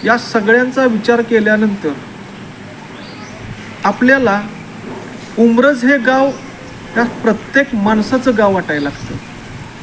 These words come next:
म्हणजे या गावामध्ये उमरजचा सुद्धा माणूस राहिला आहे, हनुमानवाडीचा राहिला आहे, कोर्टीचा राहिला आहे, भुयाच्या वाडीचा राहिला आहे, पाय-, पे-, पेरलेचा आहे,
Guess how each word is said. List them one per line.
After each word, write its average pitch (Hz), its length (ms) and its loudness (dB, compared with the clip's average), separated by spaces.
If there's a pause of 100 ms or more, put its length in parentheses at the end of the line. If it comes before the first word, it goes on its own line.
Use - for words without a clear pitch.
(160)
म्हणजे 214 460 6
या 214 160 4
गावामध्ये 220 640 6
उमरजचा 214 500 2
सुद्धा 214 300 0
माणूस 220 320 4
राहिला 202 280 2
आहे, 202 120 0 (800)
हनुमानवाडीचा 214 680 4
राहिला 214 300 4
आहे, 202 100 0 (680)
कोर्टीचा 220 560 4
राहिला 220 280 4
आहे, 220 100 4
भुयाच्या 196 460 2
वाडीचा 214 320 2
राहिला 208 400 0
आहे, 214 80 0
पाय-, 180 340 -2
पे-, 170 760 0 (260)
पेरलेचा 202 500 0
आहे, 202 160 2